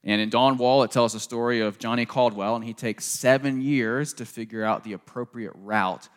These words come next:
to actually be able to cr-, climb this wall all the way to the top. Now, if you're gonna climb this wall,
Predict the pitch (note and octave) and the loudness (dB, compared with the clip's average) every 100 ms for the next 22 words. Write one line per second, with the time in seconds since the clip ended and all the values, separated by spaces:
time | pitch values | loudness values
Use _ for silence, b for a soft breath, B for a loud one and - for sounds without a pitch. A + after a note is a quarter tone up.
0 | b b - - G#2 G#2 - F#2+ F#2 F2+ | b b -14 -4 -4 -4 -8 -10 -10 -12
1 | F2+ - - - - F#2+ F#2 F2 - F2 | -16 -18 -20 -12 -4 -4 -4 -12 -16 -16
2 | E2 D#2 - E2 D#2 D#2 C#2 - - - | -14 -14 -14 -16 -16 -18 -20 -20 -20 -20
3 | G1+ G1+ _ _ _ _ _ _ _ _ | -20 -20 _ _ _ _ _ _ _ _
4 | _ _ _ _ _ _ _ _ _ _ | _ _ _ _ _ _ _ _ _ _
5 | _ _ _ _ _ _ _ _ _ B | _ _ _ _ _ _ _ _ _ B
6 | B B G#2+ G2 B2+ E3+ C3+ - G#2+ F#2+ | B B -2 -2 0 0 0 -2 -4 -4
7 | F2 - - D2+ A2+ E3+ | -6 -12 -12 -6 -6 -6